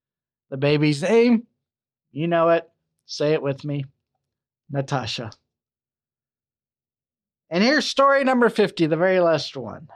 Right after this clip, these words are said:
My oldest child insisted he and his dad used to be different people before being murdered and buried in the woods.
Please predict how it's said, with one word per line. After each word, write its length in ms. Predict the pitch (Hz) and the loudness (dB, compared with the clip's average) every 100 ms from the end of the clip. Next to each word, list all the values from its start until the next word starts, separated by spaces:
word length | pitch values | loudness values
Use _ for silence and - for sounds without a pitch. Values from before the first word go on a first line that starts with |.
| - _ _ _ _ _ _ _ _ _ _ _ _ _ _ _ _ _ _ _ _ _ | -20 _ _ _ _ _ _ _ _ _ _ _ _ _ _ _ _ _ _ _ _ _
My 180 | 151 165 | -4 -2
oldest 400 | 151 196 202 - | 0 0 -2 -4
child 320 | - 196 190 | -2 0 0
insisted 1400 | 180 160 - 175 - - 175 170 170 165 165 165 160 147 | -2 -4 -2 -4 -4 -4 0 4 4 4 4 2 2 -2
he 460 | 147 170 170 165 127 | -4 0 0 0 -2
and 180 | 127 | -8
his 200 | 123 120 | -8 -8
dad 480 | - 151 160 156 147 | -4 0 2 0 -2
used 420 | 139 143 139 - | -6 -6 -6 -8
to 140 | - 147 | -4 -4
be 240 | 135 139 | -2 -2
different 380 | 135 139 151 - | -2 -4 -8 -6
people 560 | 233 262 214 147 107 - _ _ _ _ _ _ _ _ _ _ _ _ _ | -4 -2 0 -2 -2 -10 _ _ _ _ _ _ _ _ _ _ _ _ _
before 640 | 254 262 247 247 247 233 | 0 0 2 4 4 4
being 560 | 196 202 202 202 196 185 | 4 4 4 4 2 0
murdered 680 | 147 147 165 180 180 175 170 | -4 -2 0 2 2 2 0
and 280 | 156 160 139 | -2 -2 0
buried 540 | 151 151 151 147 143 | 0 0 0 0 -2
in 240 | 139 139 139 | -4 -2 0
the 100 | 135 | 0
woods. 880 | 131 120 107 - _ - - - | -2 -2 -6 -10 _ -20 -18 -18